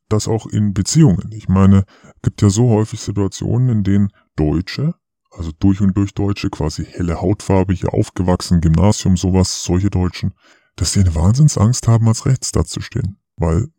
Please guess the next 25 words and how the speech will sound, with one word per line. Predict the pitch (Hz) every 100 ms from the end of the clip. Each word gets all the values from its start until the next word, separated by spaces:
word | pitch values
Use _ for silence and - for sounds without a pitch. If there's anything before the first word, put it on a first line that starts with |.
| _ -
dann | 82 82 78
würden | 80 92
sie | -
all | - 78 -
ihre | 98
Freunde | 101 92 117 120
verlieren. | - 80 80 -
Und | - 90 - _ _ -
immer | 131 160
wenn | 131 135
ich | -
daran | 117 113
denke, | 110 123 107
denke | 95 104
ich | 110 104
mir, | 104 - _ _ _ _
bin | 107 -
ich | 131
froh, | - 127 131
dass | 98 98
ich | -
solche | - 104 117
Freunde | - 95 107
nicht | 107 -
hab, | 117 -